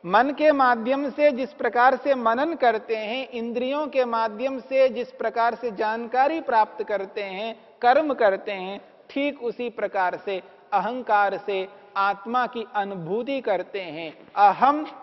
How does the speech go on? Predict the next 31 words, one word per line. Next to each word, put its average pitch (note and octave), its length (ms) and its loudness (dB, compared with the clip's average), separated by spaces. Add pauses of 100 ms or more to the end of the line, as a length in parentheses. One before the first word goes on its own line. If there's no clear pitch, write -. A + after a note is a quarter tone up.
(160)
करोति A#3 560 6
इति B3+ 360 -6
अहंकारः। E3+ 1300 -2 (1160)
जो C4 160 8
अहम C#4+ 580 6
की, D#3+ 260 -4 (260)
आत्मा B3+ 520 2
की D#4+ 200 -2
अनुभूति B3+ 760 -2
कराने B3 560 2
का A#3 140 -2
जो A3 140 0
साधन A3 520 2
है F#3 280 -6 (260)
वो G3 180 2
है G#3 140 4
अहंकार, F#3 1160 0
एक E3+ 100 -4 (140)
तत्व A3 400 0
है, F#3+ 220 -2
एक - 280 -10
पदार्थ E3+ 480 2
है। C3 340 -10 (200)
इसलिए A3+ 280 -2
यहां G3 220 -4
पर G3 180 -2
कहा F3+ 300 -4
जा E3+ 220 0
रहा D#3 120 -2
है, F3+ 440 -10
"तेषाम G#3+ 680 0